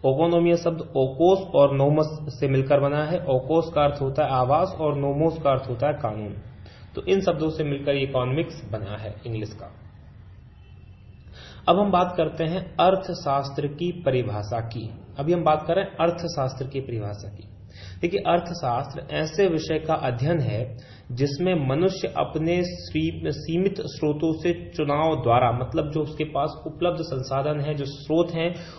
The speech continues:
उनके द्वारा किसी चीजों को चुनता है और चुनाव द्वारा धन का विभाजन अपनी असीमित इच्छाओं की पूर्ति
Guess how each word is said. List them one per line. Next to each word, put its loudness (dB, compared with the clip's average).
उनके 4
द्वारा 6
किसी -4
चीजों -4
को -2
चुनता 0
है 0
और 4
चुनाव 2
द्वारा 4
धन 0
का 6
विभाजन 4
अपनी 0
असीमित 0
इच्छाओं -4
की -4
पूर्ति -4